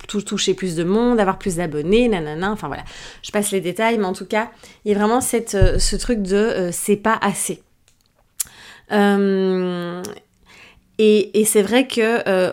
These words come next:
on peut très, très vite tomber dedans et on peut très vite s'épuiser. D'accord ? Et c'est, comme je vous disais, on peut transférer ça à, au rôle de parent et de se dire, euh, « Merde, je suis pas un bon parent, c'est jamais assez. »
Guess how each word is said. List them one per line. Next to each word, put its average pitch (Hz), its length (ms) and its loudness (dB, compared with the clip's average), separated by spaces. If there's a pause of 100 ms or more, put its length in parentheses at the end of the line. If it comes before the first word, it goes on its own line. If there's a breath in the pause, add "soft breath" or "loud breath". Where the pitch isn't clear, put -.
on 202 140 0
peut 214 220 -2
très, - 360 0
très 220 220 -2
vite 180 260 -8
tomber 170 280 -6
dedans 170 440 -4
et 180 120 -4
on 175 60 -6
peut 190 120 -6
très - 180 -4
vite 208 180 -4
s'épuiser. 190 840 -4 (380)
D'accord ? 170 400 -8 (380 loud breath)
Et - 160 -2
c'est, - 280 -4
comme 214 160 2
je 196 80 0
vous 202 80 -2
disais, 208 260 0
on 196 120 0
peut 185 120 -6
transférer 190 560 -6
ça 190 540 0
à, 160 60 -2
au 170 40 0
rôle 196 220 2
de 185 80 2
parent 208 360 0 (360 loud breath)
et 202 80 -4
de - 40 -8
se - 120 -2
dire, 202 340 2
euh, « 180 180 0
Merde, 202 240 0
je 208 60 -6
suis 196 120 -4
pas 202 120 -2
un 196 120 2
bon 185 160 -2
parent, 208 360 -4
c'est 208 160 -4
jamais 175 240 -4
assez. » 233 560 0